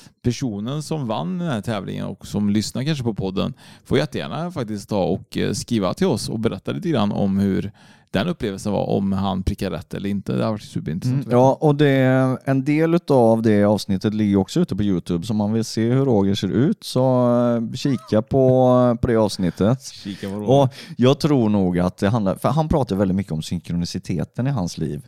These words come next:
Speaker 1: Ja.
Speaker 2: eh, som gjorde att han, eh, att han, eh, åkte över till U S A och, eh, forskade en del och så vidare där. Men, men jag tror också det handlar lite om synkroniciteten, för att vi har ju faktiskt varit iväg på mässa i Stockholm också.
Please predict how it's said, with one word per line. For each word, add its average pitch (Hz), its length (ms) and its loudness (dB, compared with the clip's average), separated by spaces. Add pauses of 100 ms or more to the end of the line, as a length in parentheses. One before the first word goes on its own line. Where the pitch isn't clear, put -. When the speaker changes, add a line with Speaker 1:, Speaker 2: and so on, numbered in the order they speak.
Speaker 1:
Ja. 98 260 -10 (140)
Speaker 2:
eh, 95 160 0
som 110 200 -2
gjorde 95 320 0
att 92 160 -4
han, 92 420 0
eh, 90 320 0 (920)
att 101 160 -6
han, 92 340 0
eh, 90 200 0 (440)
åkte 104 260 -2
över 85 200 2
till 92 140 -4
U 95 80 2
S - 180 -4
A 87 300 2
och, 90 380 0 (880)
eh, 82 400 -2 (280)
forskade 82 400 -2
en 87 100 2
del 73 400 0
och 98 100 -4
så 92 60 -2
vidare 92 300 2
där. 92 120 4
Men, 101 220 2 (440)
men 107 120 4
jag 123 140 4
tror 143 180 4
också 113 200 -2
det 131 80 2
handlar 139 200 2
lite 120 220 -2
om 98 420 0
synkroniciteten, 104 960 -2
för 117 100 -2
att 113 160 -2
vi 113 180 2
har 139 140 2
ju 147 80 0
faktiskt - 320 -2
varit 113 160 0
iväg 113 180 2
på - 80 -4
mässa 113 360 0
i 101 40 2
Stockholm 127 420 0
också. - 420 -2